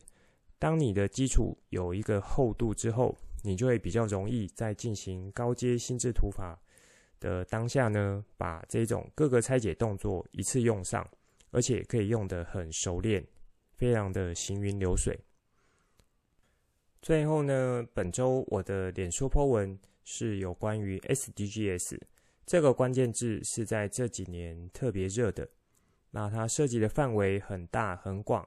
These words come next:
也很深，因为关乎了全人类，或是说下一个世代能否可以在一个兼顾社会平等、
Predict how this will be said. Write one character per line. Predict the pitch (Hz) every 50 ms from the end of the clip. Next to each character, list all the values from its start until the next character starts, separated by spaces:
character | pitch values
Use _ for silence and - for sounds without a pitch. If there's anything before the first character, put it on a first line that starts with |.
| - _
也 | - 90 95 107
很 | 117 107 87 92
深， | - - - 98 95 92 95 - - - _ _ _
因 | - 135 131
为 | 127 120
关 | - - 123 123
乎 | 123 123 123 123
了 | 117 107 98
全 | - - 113 107
人 | 113 110 110 110 117
类， | 123 117 - - - -
或 | - - 110
是 | 107 - 107
说 | 104 - 101 95 95 98
下 | - - 160 151 131
一 | 127
个 | - 110 98
世 | - - 117 101
代 | - 113 101 90 - - _ - _ _
能 | - 104 101 113
否 | - 113 101 87 80 78 - - - - _ _
可 | - - 110
以 | 110 104 95 -
在 | - 113 110 104
一 | 101 98
个 | - - 107 98 92 92
兼 | - - 123 117 120
顾 | 117 131 120 107 98
社 | 95 - - 143 123
会 | 120 131 120
平 | - - 101 104 113
等、 | 120 117 98 85 82